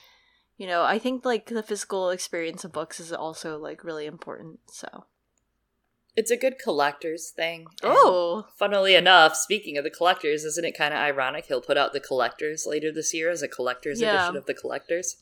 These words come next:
Speaker 1: Yeah. So that's fun.
Speaker 2: Uh, we've covered that too
Speaker 1: We
Speaker 2: over at
Speaker 1: did.
Speaker 2: Patreon.
Speaker 1: We
Speaker 2: Check it
Speaker 1: did.
Speaker 2: out. Check it out.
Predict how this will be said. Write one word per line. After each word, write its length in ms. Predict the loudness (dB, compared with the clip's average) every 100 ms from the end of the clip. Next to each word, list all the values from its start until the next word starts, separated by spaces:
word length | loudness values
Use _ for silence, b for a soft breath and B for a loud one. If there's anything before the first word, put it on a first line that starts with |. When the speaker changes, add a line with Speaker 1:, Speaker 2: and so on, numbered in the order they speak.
| -8
Speaker 1:
Yeah. 300 | -2 -2 -4 -12 B B B B
So 180 | 0 2
that's 200 | 0 0
fun. 180 | -2 -2
Speaker 2:
Uh, 380 | -6 -8 -12 -16 _ _ _ _ _ _ 2
we've 180 | 4
covered 300 | 4 4 6
that 240 | 8 6 6
too 260 | 2 2 -2 -12
Speaker 1:
We 140 | -6 2
Speaker 2:
over 100 | 6
at 40 |
Speaker 1:
did. 280 | 6 4 2
Speaker 2:
Patreon. 200 | -6 -14
Speaker 1:
We 40 | -6
Speaker 2:
Check 240 | -6 -2
it 20 | -4
Speaker 1:
did. 80 | -6
Speaker 2:
out. 220 | -10 -12
Check 140 | -16 -14
it 60 |
out. 160 | -20